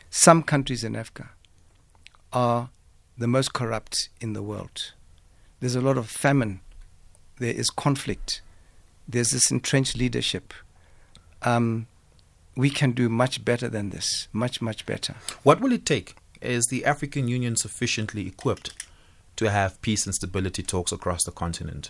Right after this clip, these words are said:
Speaker 2: for instance? Uh, w-, the D R C's conflict is not new. The instability in the country is not new. It's, it's, it's, it's very old. It's as old as the country itself.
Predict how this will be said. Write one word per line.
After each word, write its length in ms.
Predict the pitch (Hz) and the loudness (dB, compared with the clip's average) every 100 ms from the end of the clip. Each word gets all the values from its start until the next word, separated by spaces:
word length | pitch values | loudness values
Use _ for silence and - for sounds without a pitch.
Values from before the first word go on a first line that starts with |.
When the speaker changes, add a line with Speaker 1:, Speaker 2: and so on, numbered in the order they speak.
| - | -14
Speaker 2:
for 180 | 82 78 | -10 -6
instance? 440 | 76 - - - - - - - | -6 -6 -8 -10 -12 -20 -20 -16
Uh, 400 | - - 71 - - - - - - | -10 -8 -8 -8 -10 -14 -20 -18 -4
w-, 400 | 107 101 107 139 110 | -2 0 0 -4 -2
the 80 | 110 | 0
D 220 | 110 110 | 8 8
R 80 | 107 | 8
C's 320 | - 107 98 | 4 4 2
conflict 480 | - 98 - 95 - | 2 2 2 -4 -2
is 140 | 92 | 0
not 320 | 101 101 - | 2 2 0
new. 280 | 98 95 85 85 - - - | -2 0 -2 -6 -20 -20 -8
The 140 | 98 | -2
instability 600 | 101 - 92 101 95 95 | 0 0 2 2 2 0
in 80 | 92 | 0
the 60 | 90 | 0
country 360 | 98 92 87 | -2 -2 -2
is 140 | 85 87 | -4 -2
not 240 | 85 - | -2 -2
new. 240 | 85 80 - | -4 -4 -6
It's, 200 | 85 - | -6 -6
it's, 220 | 92 - | -4 -4
it's, 280 | - - - | -4 -4 -4
it's 240 | 131 90 - | -4 -6 4
very 260 | 107 101 | 6 6
old. 220 | 92 98 | 2 -6
It's 100 | 87 | -4
as 140 | 95 - | -2 2
old 200 | 117 98 | 4 4
as 120 | 90 | 2
the 80 | - | 0
country 340 | 98 87 98 | 0 0 -2
itself. 500 | - - - - - | -2 -2 -2 -6 -20